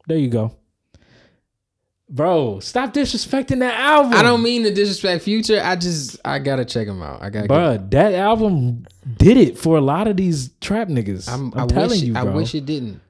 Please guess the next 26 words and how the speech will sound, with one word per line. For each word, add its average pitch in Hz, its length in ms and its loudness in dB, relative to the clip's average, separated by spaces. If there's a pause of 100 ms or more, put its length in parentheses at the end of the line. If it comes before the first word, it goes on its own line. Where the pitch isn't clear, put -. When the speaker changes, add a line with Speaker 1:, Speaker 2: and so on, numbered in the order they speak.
(200)
Speaker 1:
I'm 127 220 -6
telling 185 360 0
Speaker 2:
I 175 40 2
Speaker 1:
you, 160 40 2
Speaker 2:
wish 113 220 0
it - 40 -2
Speaker 1:
bro. 101 60 -4
Speaker 2:
didn't. 135 280 -6
Speaker 1:
That 208 180 -4
album's - 400 -8
amazing. 339 760 -8 (840)
Speaker 2:
But 196 140 -6
now 233 220 -4
we 220 100 -4
stuck 226 300 -8
with 220 100 -8
the 208 100 -10
same 214 260 -8
fucking 226 280 -10
sound 240 420 -16
for 214 80 -8
years. 240 1000 -6
Speaker 1:
That's 139 180 -2
not 170 180 -2
his 190 220 0
fault. 120 440 -6